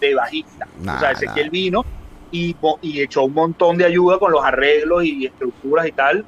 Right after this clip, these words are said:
Speaker 1: que
Speaker 2: Otro
Speaker 1: se lo
Speaker 2: peo,
Speaker 1: agradecemos
Speaker 2: ¿no?
Speaker 1: un montón. Y, y cuando Ezequiel se mudó pa' Madrid, entró a Alejandro, que Alejandro tocaba en Venezuela también un grupo que se llamaba Factor Mental,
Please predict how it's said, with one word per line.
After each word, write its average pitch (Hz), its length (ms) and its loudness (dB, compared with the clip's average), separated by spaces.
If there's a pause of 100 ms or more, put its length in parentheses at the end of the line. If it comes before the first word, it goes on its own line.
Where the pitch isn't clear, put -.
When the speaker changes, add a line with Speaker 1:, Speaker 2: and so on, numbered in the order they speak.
(120)
Speaker 1:
que 120 120 -2
Speaker 2:
Otro 110 100 -2
Speaker 1:
se 95 60 0
lo 117 80 2
Speaker 2:
peo, 110 100 4
Speaker 1:
agradecemos 101 280 2
Speaker 2:
¿no? 156 40 -6
Speaker 1:
un 160 200 -6
montón. 147 260 0 (920)
Y, 151 320 -4 (1200)
y 175 100 -2
cuando 165 200 4
Ezequiel 160 380 2
se 220 80 2
mudó 165 260 6
pa' 208 100 6
Madrid, 202 400 4 (1500)
entró 147 500 2
a 170 200 2
Alejandro, 156 560 0 (340)
que 143 80 2
Alejandro 143 340 2
tocaba 160 300 2
en 175 80 -2
Venezuela 156 380 0
también 156 240 0
un 170 80 0
grupo 170 160 0
que 170 80 0
se 151 60 -4
llamaba 143 200 0
Factor 156 320 -2
Mental, 165 400 -2